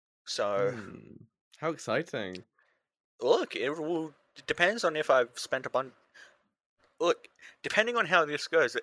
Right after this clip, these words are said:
Speaker 1: I may or may not have s-, wasted a lot of money on uni. <laughs>
Speaker 2: <laughs> Imagine if they just kick you off the course. <laughs> Fuck, that would be very funny.
Speaker 1: No, I'm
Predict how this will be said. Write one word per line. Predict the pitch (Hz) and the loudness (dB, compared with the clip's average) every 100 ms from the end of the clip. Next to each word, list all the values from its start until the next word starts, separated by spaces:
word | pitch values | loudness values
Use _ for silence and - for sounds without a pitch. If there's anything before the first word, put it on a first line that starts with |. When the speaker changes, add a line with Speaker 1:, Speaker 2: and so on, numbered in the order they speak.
| - - | -4 0
Speaker 1:
I | 127 | 0
may | 127 131 143 | 2 0 0
or | 147 | 0
may | 147 | -2
not | 143 139 | 0 0
have | |
s-, | - - - | 0 -8 -2
wasted | 127 127 - 135 | 2 2 0 0
a | |
lot | 127 135 | 4 4
of | 139 | 2
money | 143 143 | -2 -4
on | 143 143 | -8 -8
uni. | 165 131 - - _ _ | -14 -12 -14 -16 _ _
<laughs> | _ _ _ | _ _ _
Speaker 2:
<laughs> | _ - | _ 4
Imagine | 226 226 269 - 254 - - 285 370 - 196 226 233 247 | 4 6 4 4 6 6 6 10 10 10 6 6 4 2
if | 262 | 2
they | 254 | 4
just | 233 226 | 2 -2
kick | - - 165 - | -2 2 2 2
you | 160 | 2
off | 143 143 - | 4 2 0
the | 165 | -2
course. | - - 170 175 190 226 - 226 220 294 - 330 - - - - - - _ | 0 2 4 4 2 2 0 -2 -2 -4 -4 -14 -12 -14 -16 -20 -20 -20 _
<laughs> | - - - - - - - - - - - | 0 4 4 2 -6 -18 -18 -4 -4 -4 -6
Fuck, | 196 185 170 156 | 4 6 4 2
that | 175 | 0
would | 170 175 | 0 -2
be | 175 | -8
very | 160 160 151 147 | -4 -2 -2 -2
funny. | - 175 160 123 180 220 _ - 220 - | -2 -2 -2 -6 -8 -10 _ -6 -6 2
Speaker 1:
No, | 127 104 | 6 8
I'm | 104 127 135 | 10 8 4